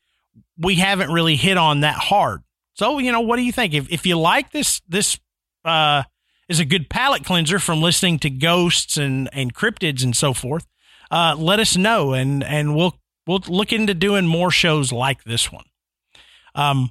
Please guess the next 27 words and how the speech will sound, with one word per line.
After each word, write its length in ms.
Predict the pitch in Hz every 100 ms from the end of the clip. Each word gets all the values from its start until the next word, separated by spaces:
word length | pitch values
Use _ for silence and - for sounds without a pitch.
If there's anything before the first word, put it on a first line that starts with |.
| -
but 100 | 147
while 280 | 160 196 240
you're 200 | 226 202
over 180 | 220 208
there 200 | 185 165
letting 220 | 175 170
us 160 | 156 165
know, 380 | 175 151 165 160
and, 180 | 147 143
uh, 260 | 143 139 - _ _ _ -
you 120 | 170
can 260 | 175 156 127
surf 340 | - - 220 196
around 280 | 196 196 185
the 80 |
web 300 | 165 175 185
and 120 | 165 151
get 160 | 170
to 160 | - 165
our 180 | 160 151
website, 600 | 151 160 - 160 160 -
which 200 | 139 139
is 120 | 123
graveyard 680 | 117 127 143 175 175 175 160
podcast 580 | 170 160 143 151 139 - _ _ _ _ _
dot 280 | 127 190 -
com. 340 | 165 160 240